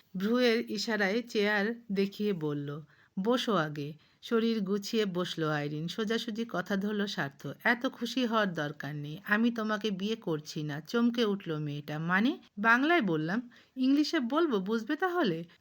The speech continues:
"I won't marry you।" আইরিনের মাথায় বাজ পড়ল, হতবাক হয়ে বলল, "তাহলে, তাহলে যে একটু আগে সবার সামনে বললেন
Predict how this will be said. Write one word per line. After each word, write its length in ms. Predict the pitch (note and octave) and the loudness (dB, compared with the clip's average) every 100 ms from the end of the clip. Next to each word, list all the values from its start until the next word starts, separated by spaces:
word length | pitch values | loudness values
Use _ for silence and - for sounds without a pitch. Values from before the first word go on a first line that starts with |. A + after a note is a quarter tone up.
| A3+ A#3+ | 2 4
"I 40 | |
won't 500 | C#4+ C#4+ C4+ D#4 - | 4 2 4 4 2
marry 380 | A#3 G3 E3 D#3 | 0 0 0 -2
you।" 160 | D3+ E3 - _ | -4 -8 -14 _
আইরিনের 560 | F3 F#3 G3 G3+ G3+ F#3+ | 2 4 4 4 4 2
মাথায় 400 | F3+ F#3 G3+ F#3 | 0 -2 0 0
বাজ 360 | E3+ D3+ D3+ - | 0 0 -2 -4
পড়ল, 180 | E3 D#3+ | -4 -2
হতবাক 580 | E3 A3 A3 A3 A#3 A#3 | -2 -2 0 0 0 -2
হয়ে 240 | A#3 G#3+ | -4 -4
বলল, 340 | F3 D#3 D3 D#3+ | -2 -4 -4 -4
"তাহলে, 500 | - A#3+ B3+ C4+ D#4+ E4 | 0 2 2 2 0 0
তাহলে 400 | - A3+ B3+ C4+ | 0 2 2 2
যে 180 | A#3+ C4+ B3+ | 2 -2 -2
একটু 280 | B3 - | -4 0
আগে 300 | C4 B3+ B3+ | 2 2 0
সবার 340 | C4 A#3 G#3+ A#3+ | -2 -2 -2 -2
সামনে 340 | B3+ B3+ C4 | -2 -2 0
বললেন 400 | G#3 A3+ A#3+ C4+ | -2 0 0 0